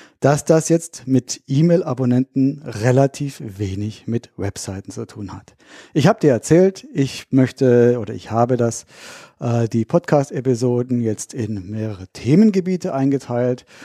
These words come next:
Momentan sind wir beim Themengebiet Website, Website für Systemhäuser und I-T-Dienstleister.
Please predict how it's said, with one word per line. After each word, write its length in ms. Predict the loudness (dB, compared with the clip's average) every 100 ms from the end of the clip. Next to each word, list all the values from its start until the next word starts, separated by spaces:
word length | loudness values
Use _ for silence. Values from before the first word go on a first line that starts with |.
| -8
Momentan 640 | -2 -2 0 0 2 2
sind 460 | 0 0 2 2 4
wir 380 | 2 4 4 2 -6
beim 320 | -6 -6 -10
Themengebiet 800 | -10 -6 -6 -6 -6 -6 -6 -8 -12
Website, 840 | -2 0 0 2 4 4 2 -6
Website 440 | -10 -8 -10 -12
für 100 | -10
Systemhäuser 720 | -12 -12 -4 -2 0 -2 -2 -4
und 120 | -8
I-T-Dienstleister. 1000 | -8 -2 0 0 2 2 4 2 0